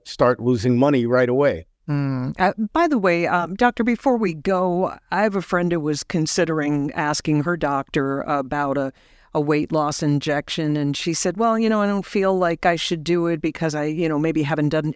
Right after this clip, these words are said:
Speaker 2: everything I can when it comes to diet and exercise." Who are these drugs for? Do you have to be a person who has tried everything else?
Speaker 1: Y-, you could be, but I think that there are many people who could benefit.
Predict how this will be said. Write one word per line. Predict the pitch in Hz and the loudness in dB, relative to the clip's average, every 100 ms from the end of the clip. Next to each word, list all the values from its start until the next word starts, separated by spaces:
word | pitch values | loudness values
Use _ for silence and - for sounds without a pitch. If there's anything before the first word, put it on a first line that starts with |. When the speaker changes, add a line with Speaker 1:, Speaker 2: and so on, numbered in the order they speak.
| - | -2
Speaker 2:
everything | 196 170 170 165 180 156 | -2 0 -2 -2 0 0
I | 147 | -2
can | 143 - 160 151 | -4 -4 -2 0
when | 151 | -2
it | 139 | -2
comes | 170 156 | -2 -2
to | - 143 | -4 -2
diet | 160 160 147 143 | 0 0 0 -2
and | 147 147 | -2 -2
exercise." | 165 - - 190 - 160 156 - - - _ - - _ 214 | -6 -6 -4 -2 0 -2 -2 -8 -20 -20 _ -20 -20 _ -6
Who | - 330 320 | -2 -2 -2
are | - 208 208 | 0 0 0
these | 202 185 170 - | 0 -2 -2 -2
drugs | 160 151 151 135 - | 0 0 0 -4 -8
for? | - 165 135 143 | -2 -2 0 -4
Do | 143 185 | -4 -2
you | 185 | -2
have | 170 240 - | 0 -2 0
to | 208 | 0
be | 220 | 0
a | 208 | 0
person | - 208 - 208 196 - - | 0 0 2 2 0 -4 -18
who | - 180 | -4 -2
has | 175 165 | 0 -2
tried | - - - 240 233 233 | -4 -8 0 2 4 2
everything | - 214 220 214 - 196 202 | 0 0 0 -2 0 0 2
else? | 185 190 190 - - - _ _ - _ _ - - - - _ _ | 2 0 -2 -6 -10 -16 _ _ -20 _ _ -20 -20 -20 -20 _ _
Speaker 1:
Y-, | 185 - | -4 0
you | 156 | 0
could | 156 - 190 | 4 6 6
be, | 127 117 120 | 6 4 2
but | - 143 | 0 2
I | 135 139 | 2 2
think | 175 156 | 2 2
that | 160 139 | 2 2
there | 160 139 | 2 2
are | 127 | 2
many | 127 135 151 131 | 2 4 4 2
people | - 175 175 - 98 117 | 2 0 2 0 -4 -6
who | - 139 | -2 -2
could | - 127 110 92 | 2 2 2 2
benefit. | 143 131 - 69 | 2 2 -2 -10